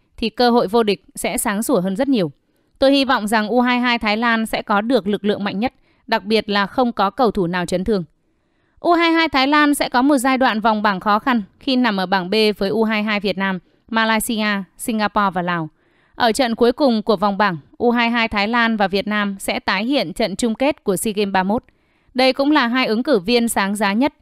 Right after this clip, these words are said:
cho tấm huy chương vàng năm nay. Thái Lan có động thái cực lạ trước ngày gặp U hai hai Việt Nam ở sea Games. Huấn luyện viên Isara Sritaro tiết lộ, U hai hai Thái Lan sẽ không thi đấu trận giao hữu nào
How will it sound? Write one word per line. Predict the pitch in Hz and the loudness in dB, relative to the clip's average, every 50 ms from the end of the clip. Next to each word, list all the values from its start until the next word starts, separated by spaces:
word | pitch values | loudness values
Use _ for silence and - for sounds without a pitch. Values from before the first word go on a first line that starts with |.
| _ _ - | _ _ -2
cho | - 233 214 | 0 0 0
tấm | 208 202 180 202 | 0 0 -2 -2
huy | 226 240 | -2 -2
chương | 220 - 226 202 190 | -2 -2 -4 -4 -2
vàng | 196 185 170 165 | -4 -4 -4 -4
năm | 175 185 180 | -6 -6 -6
nay. | 185 175 165 - _ _ _ _ _ _ _ _ _ _ _ _ _ _ _ _ _ _ _ _ _ _ _ _ _ _ _ _ _ _ _ _ _ _ _ _ _ _ | -6 -8 -8 -10 _ _ _ _ _ _ _ _ _ _ _ _ _ _ _ _ _ _ _ _ _ _ _ _ _ _ _ _ _ _ _ _ _ _ _ _ _ _
Thái | - 311 302 320 | -2 0 0 2
Lan | 349 359 349 339 330 | 2 2 2 2 2
có | - 285 | 2 0
động | 277 269 302 320 - 240 | 2 2 2 0 0 0
thái | - 247 247 | -2 -4 -2
cực | - - 285 - 247 | -2 -4 -4 -2 -2
lạ | 254 254 233 202 202 226 | 0 0 -2 -2 -4 -4
trước | - 330 339 | -4 -2 0
ngày | 320 294 254 220 | 0 0 0 0
gặp | 190 220 202 - | 0 -2 -4 -2
U | 214 240 | -2 -4
hai | 233 240 233 226 | -2 -2 -2 -2
hai | 226 240 226 220 | -2 -2 -4 -4
Việt | 185 208 190 - | -4 -6 -6 -6
Nam | 208 214 208 208 185 214 - | -4 -4 -4 -4 -6 -8 -10
ở | - 180 | -10 -8
sea | 180 - 202 185 | -6 -6 -6 -4
Games. | 185 180 165 - _ _ _ _ _ _ _ _ _ _ _ _ _ _ | -4 -6 -6 -8 _ _ _ _ _ _ _ _ _ _ _ _ _ _
Huấn | - 254 302 | 0 2 2
luyện | 339 294 254 | 2 2 2
viên | 247 285 285 285 269 | 0 0 0 0 0
Isara | - 269 254 - 285 254 247 254 247 247 247 | 0 -2 -2 -2 -2 0 0 2 2 2 0
Sritaro | 233 - 254 240 247 240 - - 233 226 233 226 226 220 | 0 -2 -2 -2 -2 -2 0 0 0 2 2 2 2 2
tiết | - 285 294 | 2 0 2
lộ, | 285 262 233 - - - - _ _ | 2 2 0 0 -2 -8 -18 _ _
U | _ - 247 247 | _ 0 0 2
hai | 247 247 240 | 2 2 2
hai | 233 240 233 226 | 0 0 -2 0
Thái | - 214 202 208 | 0 -2 -2 0
Lan | 233 240 226 220 220 214 | 0 0 0 0 0 -2
sẽ | - 220 226 | -2 -4 -4
không | 226 - - 302 277 269 | -2 -2 0 0 0 0
thi | - 285 | 0 -2
đấu | 262 208 196 196 214 | 0 2 2 2 2
trận | 247 - 277 214 170 | 2 0 0 -2 -2
giao | 185 226 214 202 | 0 0 0 0
hữu | 214 220 254 | 0 0 0
nào | 269 254 220 190 165 | 0 0 0 -2 -4